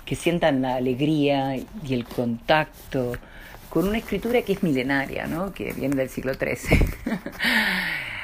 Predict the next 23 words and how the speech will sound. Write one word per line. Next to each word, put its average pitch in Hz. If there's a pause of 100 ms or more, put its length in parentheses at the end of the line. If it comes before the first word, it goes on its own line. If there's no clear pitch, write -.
(300)
Y 156
este 160
monje 143
Nichiren 131
Daishonin, 135 (220)
que 117
escribió 117
esta 131
carta, 151 (200)
eh, 113
porque 123
goyo 117
significa 110
cartas 147
en 120
japonés, 107 (720)
ah, 151 (300)
creo 202
que 196
dejó 151
esta 151
escritura 160 (300)
para 143